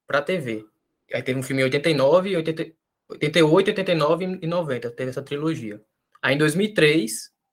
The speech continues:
o Ang Lee, né, que é o diretor aí bem famoso, que fez o As Aventuras de Pi, ele dirigiu um filme também do Hulk, e que o Bruce Banner, né, o protagonista, era o Eric Bana, que é o ator lá, o Heitor de Troia.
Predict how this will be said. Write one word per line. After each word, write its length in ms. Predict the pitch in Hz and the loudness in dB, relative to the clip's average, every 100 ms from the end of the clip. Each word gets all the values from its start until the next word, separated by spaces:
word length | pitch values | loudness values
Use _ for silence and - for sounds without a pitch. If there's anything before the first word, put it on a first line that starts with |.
| _ _ | _ _
o 140 | - 135 | -6 -4
Ang 180 | 156 165 | -2 -2
Lee, 200 | 135 160 | -2 -2
né, 180 | 151 | -4
que 100 | - | -6
é 40 | 135 | -6
o 120 | 131 | -6
diretor 420 | 127 131 131 123 | -8 -10 -10 -10
aí 140 | 120 120 | -8 -6
bem 200 | 123 131 | -8 -6
famoso, 500 | 139 127 143 160 160 | -6 -2 -2 -2 -6
que 60 | |
fez 180 | 131 123 | -8 -8
o 260 | 123 117 131 _ _ - | -8 -12 -16 _ _ -4
As 140 | 123 | -2
Aventuras 320 | 123 131 123 | -2 -4 -6
de 80 | 127 | -8
Pi, 360 | 131 135 170 - _ _ _ | -4 -4 -4 -10 _ _ _
ele 100 | 131 131 | -4 0
dirigiu 360 | 156 175 156 | 2 2 0
um 40 | 160 | -2
filme 180 | 156 151 | -2 -2
também 240 | 143 127 | 0 0
do 120 | 131 | -2
Hulk, 380 | 127 147 175 - _ _ _ | -4 -6 -8 -18 _ _ _
e 120 | 135 131 | -12 -4
que 160 | 139 | 0
o 340 | 143 143 139 131 | 2 2 0 0
Bruce 300 | 135 151 151 | -2 -2 2
Banner, 320 | 131 156 165 | 2 2 2
né, 80 | 139 | 0
o 160 | 131 | -2
protagonista, 720 | 131 135 135 123 139 156 208 - _ _ | -4 -4 -2 -2 -4 -6 -10 -14 _ _
era 160 | 131 135 | -4 6
o 80 | |
Eric 240 | 135 139 180 | 6 6 -2
Bana, 400 | 135 123 110 113 _ _ - | -2 -2 -2 -10 _ _ -6
que 40 | |
é 60 | 127 | -4
o 60 | |
ator 180 | 120 127 | -2 -2
lá, 160 | 127 127 | 0 0
o 140 | 127 | 0
Heitor 320 | 131 143 135 | 0 0 -2
de 80 | 147 | -2
Troia. 360 | 151 120 80 | -2 -2 -2